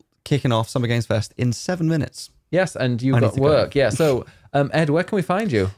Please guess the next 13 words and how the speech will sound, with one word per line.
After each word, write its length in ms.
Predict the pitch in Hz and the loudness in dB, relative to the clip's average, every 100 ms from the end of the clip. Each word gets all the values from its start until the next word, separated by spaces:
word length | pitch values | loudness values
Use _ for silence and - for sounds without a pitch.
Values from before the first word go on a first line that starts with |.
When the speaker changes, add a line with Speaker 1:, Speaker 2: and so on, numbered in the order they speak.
| - | -2
Speaker 1:
You 140 | 156 | -2
can 100 | 151 | 0
find 260 | 117 107 104 | 0 0 0
me 100 | 107 | 0
at 220 | 110 - - | -4 -6 -2
Ed 220 | 123 - - | -2 -2 -4
underscore 380 | 180 175 - 113 | -4 -4 -2 0
Knights 800 | 104 104 - - - - - _ _ - | 2 0 -2 -8 -14 -12 -14 _ _ -4
on 140 | 117 | -4
Twitch 400 | - - - - - | -2 -4 -6 -12 -4
and 160 | 110 110 | -2 -2
on 60 | |
Twitter. 440 | 104 110 - 120 | -2 -2 -2 -6